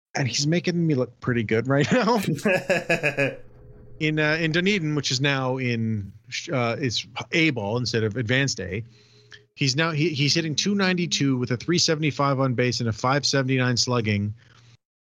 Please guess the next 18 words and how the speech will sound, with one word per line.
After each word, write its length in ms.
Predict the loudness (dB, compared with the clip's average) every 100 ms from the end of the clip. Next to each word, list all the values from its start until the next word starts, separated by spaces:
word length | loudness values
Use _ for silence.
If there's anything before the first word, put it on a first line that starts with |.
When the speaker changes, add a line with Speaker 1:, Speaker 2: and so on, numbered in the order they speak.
| _ _ _ _ _ _ -2
Speaker 1:
as 160 | 0 2
a 80 |
nineteen-year-old. 960 | 2 0 0 0 0 0 0 -2 -6 -14 _ -20 -20 -20 _ _ _
Um, 460 | -4 -2 -2 -6 -10
he's 300 | -6 -2 0
one 140 | 0 0
of 40 |
the 60 | 2
youngest 320 | 2 0 0
players 240 | 0 2
in 80 | 0
the 80 | 0
league. 340 | 0 0 -2
He's 240 | -2 -2 0
got 220 | -2 -2
the 80 | -2
third 320 | 0 2 2
highest, 720 | 2 2 2 0 0 -4